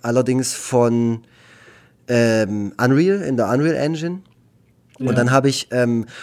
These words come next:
Speaker 1: online zu dem Zeitpunkt, wo ich dann das erste Mal so, so D S L zu Hause hatte und alles so stabil lief,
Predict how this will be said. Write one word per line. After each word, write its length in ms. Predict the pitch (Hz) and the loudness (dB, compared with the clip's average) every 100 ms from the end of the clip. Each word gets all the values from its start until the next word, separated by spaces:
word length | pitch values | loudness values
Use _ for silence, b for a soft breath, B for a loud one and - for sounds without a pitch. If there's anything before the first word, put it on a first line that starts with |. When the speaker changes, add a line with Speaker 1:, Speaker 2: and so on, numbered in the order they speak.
| B | B
Speaker 1:
online 760 | 120 135 170 170 160 160 165 - | 2 4 4 4 2 2 -2 -4
zu 160 | - | -2
dem 160 | 131 120 | -2 -2
Zeitpunkt, 440 | 131 139 170 165 | 0 -2 0 -4
wo 100 | 127 | -2
ich 60 | 135 | -2
dann 120 | 127 | -2
das 80 | 113 | -2
erste 260 | 120 - 131 | -4 -2 0
Mal 140 | 120 | 0
so, 240 | 117 117 107 | 0 0 -2
so 160 | 117 110 | -6 -2
D 160 | 123 | 0
S 100 | 110 | 0
L 300 | 110 131 175 | 2 2 2
zu 200 | 180 160 | 0 -4
Hause 360 | 143 160 151 143 | 0 -2 0 -2
hatte 280 | 151 165 151 | -4 -2 -2
und 160 | 120 | -2
alles 380 | 90 131 135 - | -2 0 2 2
so 260 | 127 117 117 | 2 0 -2
stabil 480 | - 123 104 139 151 | -2 -2 -4 -2 0
lief, 460 | 117 123 170 180 | 0 -2 -4 -6